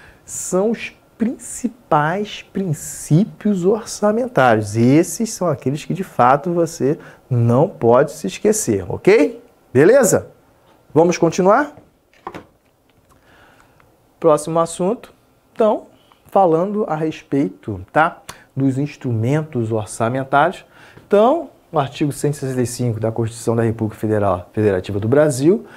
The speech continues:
estabelece ali, né, as leis do Poder Executivo que estabelecerão P P A, Plano Plurianual, as diretrizes orçamentárias, a L D O, né, Lei de Diretrizes Orçamentárias, e os orçamentos anuais, a loa, Lei de Orçamento Anual.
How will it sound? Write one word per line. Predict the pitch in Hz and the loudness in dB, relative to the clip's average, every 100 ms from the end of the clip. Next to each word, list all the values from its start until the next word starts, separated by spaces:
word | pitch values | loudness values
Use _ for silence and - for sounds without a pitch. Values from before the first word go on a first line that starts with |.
| - - _ | -20 -20 _
estabelece | - 127 117 117 117 - | -4 2 4 4 2 0
ali, | 104 104 | -2 -2
né, | 104 135 | 0 0
as | 123 98 | 0 -2
leis | 101 127 120 92 107 | -2 0 0 -4 -6
do | 117 | -8
Poder | 117 113 95 98 | -4 -4 -2 -2
Executivo | 98 110 113 135 143 160 | -2 -4 -6 -6 -4 -4
que | - | -6
estabelecerão | - 147 131 127 127 110 95 92 | -2 0 2 0 -2 -2 -2 -2
P | - 156 | 0 2
P | 175 160 | 2 4
A, | 156 214 - _ - | 4 2 -4 _ -4
Plano | 123 113 113 | 0 2 0
Plurianual, | 120 131 165 156 175 - - - - _ | 0 2 2 2 0 -4 -20 -20 -20 _
as | 131 120 | -4 -4
diretrizes | 113 131 127 127 135 170 135 | -2 0 0 0 -2 0 0
orçamentárias, | 117 120 110 104 127 113 | -2 -2 -6 -2 -2 0
a | 131 | 0
L | 147 147 | -2 0
D | 123 117 | -2 0
O, | 117 131 110 | 2 0 -2
né, | 107 110 | -6 -4
Lei | 123 127 | -2 -2
de | |
Diretrizes | 113 104 110 117 | -2 -4 -2 -2
Orçamentárias, | 117 147 151 165 185 - _ _ - _ | -2 -4 -2 -2 -2 -4 _ _ -20 _
e | 156 180 | -4 -2
os | 160 | 0
orçamentos | 135 135 123 110 113 | 0 0 -4 -4 -4
anuais, | 127 139 160 151 160 180 - | -2 -2 -2 -4 -4 -6 -4
a | 175 | -2
loa, | 135 151 139 110 | 2 2 2 0
Lei | 107 117 143 170 | 0 0 0 -2
de | 131 | 0
Orçamento | 135 147 - 147 131 117 127 135 | 0 0 -2 -2 -2 -6 -6 -4
Anual. | 143 156 104 | -4 -4 -8